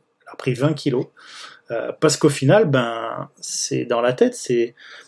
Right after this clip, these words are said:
c'est la façon de penser, c'est, c'est l'état d'esprit qui fait que du coup, son, son, en plus, son, son corps est persuadé qu'il a besoin de reprendre ses kilos, alors il va tout faire pour reprendre ses kilos.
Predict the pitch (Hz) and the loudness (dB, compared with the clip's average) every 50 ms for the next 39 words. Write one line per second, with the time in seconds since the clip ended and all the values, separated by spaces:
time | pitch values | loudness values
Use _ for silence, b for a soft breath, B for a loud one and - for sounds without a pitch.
0 | B B _ - - - 139 131 123 - - 143 139 - 147 143 139 - - 147 | B B _ -14 0 2 4 4 4 4 4 2 4 4 2 2 2 4 4 4
1 | 143 143 - - 220 226 226 233 233 233 214 - - - 147 135 135 135 135 135 | 4 4 4 6 6 6 8 6 6 4 4 2 0 0 2 2 2 2 0 -2
2 | - - - - - 139 135 143 139 143 143 139 127 131 - - - - 202 226 | -6 -8 -8 0 4 4 6 6 6 4 4 4 2 -2 -4 -6 -4 -4 -2 -2
3 | 233 220 - - - 135 - - - 208 208 208 - - 180 190 165 135 127 127 | -2 -6 -8 -10 -10 -8 -2 2 4 4 4 2 2 2 2 4 4 2 -2 -4
4 | - - - - - - 117 117 - - - 123 113 - - 110 - - - - | -6 -10 -10 -10 -8 -6 -6 -6 -6 -4 -4 -4 -4 0 -2 -2 -2 -2 -6 -10
5 | 101 - - 117 113 - - 180 127 107 - _ - 135 - - - 135 127 139 | -12 -6 -6 -6 0 2 2 2 2 0 -2 _ -6 -6 -2 0 2 4 4 4
6 | 151 143 - 110 101 - - 117 - 131 131 120 110 113 113 - - 120 113 - | 4 4 2 -2 -2 -2 -4 -4 2 2 2 4 4 2 2 2 -2 -4 -4 -2
7 | - 110 - - 123 151 190 202 156 127 110 104 101 101 98 - - 131 - - | -6 -6 -4 0 2 4 6 6 4 4 2 -2 -6 -8 -8 -4 -4 0 2 2
8 | 143 139 - - 101 - 113 113 - _ 131 123 - - 135 - 113 117 180 | 2 2 0 -8 -4 -4 -4 -4 -2 _ -8 -8 -8 -10 -10 -8 -6 -6 -6